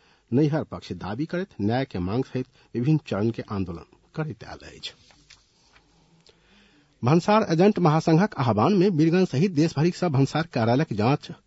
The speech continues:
पास आइ भिनसर सँ ठप कयल गेल अछि। जांच पास ठप भेला पर सब प्रकारक माल वस्तुक आयात निर्यात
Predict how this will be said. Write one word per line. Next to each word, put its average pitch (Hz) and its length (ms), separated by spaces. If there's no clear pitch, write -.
पास 123 480
आइ 104 240
भिनसर 113 400
सँ - 140
ठप - 300
कयल - 280
गेल - 160
अछि। - 180
जांच 151 300
पास 180 300
ठप - 180
भेला 95 320
पर 151 160
सब 165 180
प्रकारक 110 460
माल 98 240
वस्तुक 87 360
आयात 110 400
निर्यात 98 400